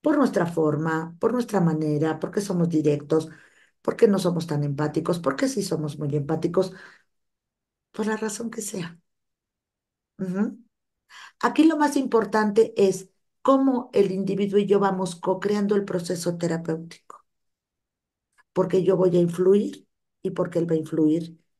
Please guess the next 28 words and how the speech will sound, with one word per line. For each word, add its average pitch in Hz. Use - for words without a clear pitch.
Porque 175
este 220
proceso 170
en 170
sí 247
ya 196
es 180
un 185
proceso 196
organismo-entorno. 156
Mi 233
paciente 208
con 180
el 165
entorno 165
terapeuta 139
o 226
yo 202
terap-, 202
yo 202
terapeuta 202
con 190
el 170
entorno 165
de 160
mi -
paciente. 139
Ujú. 185